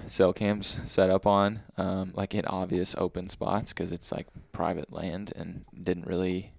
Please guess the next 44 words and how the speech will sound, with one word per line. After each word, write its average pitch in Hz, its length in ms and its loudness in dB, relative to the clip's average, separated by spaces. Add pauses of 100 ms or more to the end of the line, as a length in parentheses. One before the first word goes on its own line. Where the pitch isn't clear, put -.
(140)
uh, 95 320 -4
expect 90 420 -4
any 90 220 -2
issues, 123 340 0
but - 260 2 (100)
went 98 180 0
out 98 140 0
there 92 120 0
yesterday. 95 360 0
My 95 160 -2
camera 98 300 -2
had 95 120 -8
stopped 87 280 -2
taking - 200 -4
pictures, 107 360 -2
and 90 80 -8
I'm - 80 -10
like, - 180 -12
"Man," 117 280 -6 (640)
like, 80 120 -8 (320)
I've 104 160 2
had 127 400 4
issues 101 420 4
where 95 480 2
if - 160 -6
you 82 60 -6
put 120 320 2
the 90 80 2
wrong 95 340 2
S 95 160 0
D 92 240 -2
card 117 480 0 (440)
in 104 400 2
the 95 100 0
camera, 117 560 -4 (180)
um, 92 580 2
like, 98 260 -2
a 104 60 -2
too 120 240 2
nice 95 280 2
of 104 100 2
one 110 400 2
or, 90 260 2
like, 92 300 0